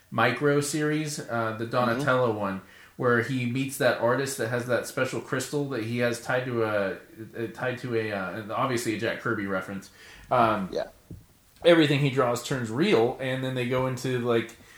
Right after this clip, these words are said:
Speaker 1: they go into, like, the, the world that he created, and the, to get out of it, basically you have to paint your way out of it. And it sounds like that's what he's gonna have to do here.
Speaker 2: Yeah, I mean, it's possible. 'Cause they end up,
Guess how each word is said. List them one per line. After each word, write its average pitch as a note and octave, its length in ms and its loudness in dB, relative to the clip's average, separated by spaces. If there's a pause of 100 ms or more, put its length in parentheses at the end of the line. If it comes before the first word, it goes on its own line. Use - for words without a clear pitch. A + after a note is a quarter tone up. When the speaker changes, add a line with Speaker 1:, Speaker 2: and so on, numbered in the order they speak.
(160)
Speaker 1:
they C#3 180 4
go C#3+ 280 6
into, C3+ 460 0
like, A#2+ 220 2
the, A#2 340 0
the A#2 240 -8
world B2 420 -4
that A#2 140 -6
he A#2+ 160 -4
created, C3+ 560 -2
and A2+ 580 -8
the, A#2+ 260 -2
to D3 120 -2
get B2+ 220 0
out D3 280 6
of B2+ 120 2
it, A2+ 260 0 (300)
basically C3+ 460 0
you B2 160 -2
have A#2+ 220 -2
to G#2+ 60 -6
paint - 380 -2
your G#2+ 140 -6
way G2 260 -6
out E2+ 180 -4
of F#2 80 -12
it. G#2 160 -8 (140)
And A#2+ 240 -4
it A2+ 120 -8
sounds D3 220 0
like A#2+ 140 -2
that's A#2+ 200 0
what A2+ 100 -6
he's A2+ 120 -6
gonna A2+ 140 -4
have G2 140 -6
to G2+ 60 -8
do G#2 160 -2
here. D#2+ 300 -8 (1000)
Speaker 2:
Yeah, - 180 -4 (120)
I - 40 -6
mean, A2+ 160 -2
it's D3 100 -4
possible. A2+ 520 -2 (880)
'Cause C3+ 160 -2
they B2 160 2
end F#3+ 120 0
up, E3+ 180 -2